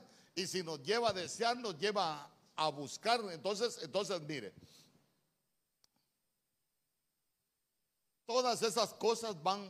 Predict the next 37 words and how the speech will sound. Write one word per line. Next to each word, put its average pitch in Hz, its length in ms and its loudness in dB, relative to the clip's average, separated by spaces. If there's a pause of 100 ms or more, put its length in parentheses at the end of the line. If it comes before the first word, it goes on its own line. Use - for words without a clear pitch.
(120)
van 196 200 2
moldeando 190 800 -2 (300)
el 143 160 -2
comportamiento. 165 880 -2
El 175 140 0
hambre 202 520 -4
es 175 200 -6
algo 180 360 -2
que, 127 520 -4
que 151 100 -4
moldea 151 580 -6 (520)
el 156 180 -8
comportamiento, 160 800 -2
porque 135 280 -4
ya 151 140 2
más 185 240 -4
o 170 80 -2
menos 190 300 -4
le 175 80 0
expliqué 147 640 -8
qué 139 180 -4
es 139 160 -8
el 160 140 0
hambre. 180 440 -4 (640)
Entonces, 214 680 2
entonces 185 380 -2
se 185 100 4
recuerda 196 420 -2
que 180 120 -4
nuestro 175 280 -4
Señor 175 400 -4
Jesús 185 320 -2
le 180 120 -4
dijo 180 200 -4
a 170 60 0
sus 165 140 -4
discípulos: 185 640 -4